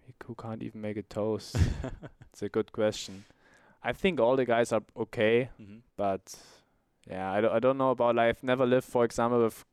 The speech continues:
Speaker 1: Greg or one of the freshmen, so I
Speaker 2: Yeah.
Speaker 1: can't really say how the freshmen are,
Speaker 2: <laughs>
Speaker 1: if there are some special cases.
Speaker 2: Do you have any pregame rituals or anything you kinda go through leading up to the game?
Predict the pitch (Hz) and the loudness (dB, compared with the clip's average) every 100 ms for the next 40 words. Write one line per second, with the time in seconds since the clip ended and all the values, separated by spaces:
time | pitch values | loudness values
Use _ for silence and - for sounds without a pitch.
0 | - - 110 113 113 110 110 113 - 107 | -20 -2 2 2 4 2 4 2 0 0
1 | 110 110 117 107 104 104 110 113 107 - | 2 2 2 0 2 2 0 -2 -4 -2
2 | 110 107 110 107 104 104 107 120 107 107 | 0 2 2 0 0 -2 -2 -4 -4 -4
3 | 110 110 - 160 - 208 - 110 107 104 | -4 -6 -6 -6 -8 -10 -4 0 0 0
4 | - 107 107 101 - 113 117 107 117 113 | -2 -2 -4 -12 0 0 0 -2 0 0
5 | 113 110 - - - - 139 147 156 156 | -2 -8 -12 -16 -16 -4 0 0 0 -2
6 | 139 123 - 135 139 131 117 110 123 135 | -6 -10 -8 -6 -4 -6 -4 -4 -4 -4
7 | 135 131 110 107 110 117 110 107 101 107 | -2 -2 -2 -4 -4 -6 -10 -10 -4 -2
8 | 104 101 104 101 - 107 104 104 101 - | -2 -4 -4 -4 -4 -6 -4 -6 -8 -10
9 | 110 107 107 104 104 98 95 95 98 | -8 -6 -6 -6 -8 -8 -8 -8 -10